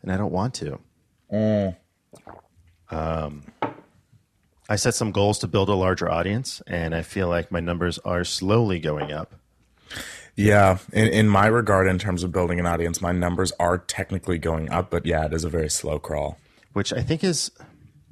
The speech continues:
Speaker 1: probably a good thing. I'd rather have, like, like what we were talking about, an inch deep, mile wide.
Speaker 2: Right.
Speaker 1: Or mile wide,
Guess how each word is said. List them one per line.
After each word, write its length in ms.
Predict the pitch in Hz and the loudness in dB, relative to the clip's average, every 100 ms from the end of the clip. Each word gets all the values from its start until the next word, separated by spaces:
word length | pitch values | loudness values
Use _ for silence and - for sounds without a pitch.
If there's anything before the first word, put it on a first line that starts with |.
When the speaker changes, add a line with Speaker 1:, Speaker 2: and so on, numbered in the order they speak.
| - | -10
Speaker 1:
probably 260 | - 165 175 | -2 2 2
a 40 | |
good 220 | 113 104 - | 2 2 2
thing. 280 | 76 69 - _ _ _ _ _ _ _ _ _ _ | 0 -2 -12 _ _ _ _ _ _ _ _ _ _
I'd 120 | 123 139 | -2 2
rather 220 | 147 135 | 4 4
have, 300 | 117 98 - | 6 4 2
like, 280 | 110 104 - | 0 0 0
like 220 | 90 - | -2 0
what 140 | 92 | 0
we 80 | 95 | 0
were 80 | 95 | 2
talking 280 | 131 135 85 | 2 2 2
about, 280 | 80 78 - | 2 0 -2
an 100 | 92 | -6
inch 360 | 90 - - - _ _ - | -4 -6 -12 -16 _ _ -6
deep, 240 | 90 - | -4 -4
mile 280 | 90 90 92 | -2 0 2
wide. 360 | 87 92 101 98 _ _ - - - | 2 2 0 -4 _ _ -20 -12 -2
Speaker 2:
Right. 460 | 104 107 87 85 - | 4 6 6 2 0
Speaker 1:
Or 240 | 98 80 - | -2 -2 -6
mile 360 | - 87 87 90 | -2 0 2 0
wide, 440 | 90 90 92 98 | 0 0 2 -2